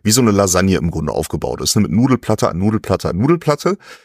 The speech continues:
So ungefähr ist so die grobe Grundstruktur von diesen Schichtsilikaten. Das macht die auch super spaltbar und zerkleinerbar, ähm, weil du kannst dann quasi, ich we-, ich weiß nicht mehr, was es für ein Mineral war,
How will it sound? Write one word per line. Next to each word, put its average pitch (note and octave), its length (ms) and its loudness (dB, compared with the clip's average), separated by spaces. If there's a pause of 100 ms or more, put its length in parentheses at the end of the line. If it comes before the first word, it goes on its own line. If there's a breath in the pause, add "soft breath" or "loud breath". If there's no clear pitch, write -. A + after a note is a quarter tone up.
So A#2 220 2
ungefähr B2+ 500 2
ist - 140 0
so G2+ 80 -4
die F#2 100 -4
grobe G#2+ 460 0
Grundstruktur G#2 580 0
von F#2+ 140 -2
diesen D#2+ 180 -2
Schichtsilikaten. - 760 -6
Das E2+ 140 -2
macht F#2+ 200 0
die - 80 0
auch F#2 140 -2
super G2 260 0
spaltbar - 680 -2
und F#2 180 -4
zerkleinerbar, A2+ 800 -2 (580 soft breath)
ähm, G2+ 380 0
weil G2+ 160 0
du G2+ 60 -6
kannst - 260 -2
dann A2 80 -4
quasi, A2 320 -2
ich - 180 -12
we-, - 140 -14 (240)
ich - 120 -20 (340)
weiß - 280 -2
nicht G2+ 100 2
mehr, D2+ 180 -2
was A#2 160 2
es A2+ 140 0
für - 120 -2
ein E2 60 -2
Mineral D#2 420 -2
war, A#2+ 220 -2